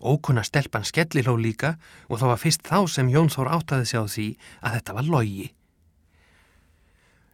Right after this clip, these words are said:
Jón Þór var orðinn verulega óstyrkur þegar þeir gengu inn í bíóið. Sem betur fer var frekar skuggsýnt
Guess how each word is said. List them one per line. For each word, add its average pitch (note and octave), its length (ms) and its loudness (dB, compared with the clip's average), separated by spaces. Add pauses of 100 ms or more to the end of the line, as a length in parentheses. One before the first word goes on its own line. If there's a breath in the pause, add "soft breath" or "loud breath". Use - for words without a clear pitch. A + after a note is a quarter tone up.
Jón C3+ 300 6
Þór C3+ 240 6
var A#2+ 160 6
orðinn A#2+ 240 4
verulega B2 480 6
óstyrkur B2+ 640 -2
þegar G#2+ 220 -2
þeir G2+ 80 -4
gengu A#2 260 4
inn G#2+ 140 0
í - 20 -6
bíóið. G2+ 520 -4 (800 loud breath)
Sem G#2 240 -6
betur D3 320 4
fer D3 240 6
var A#2 120 0
frekar B2 280 0
skuggsýnt - 680 -2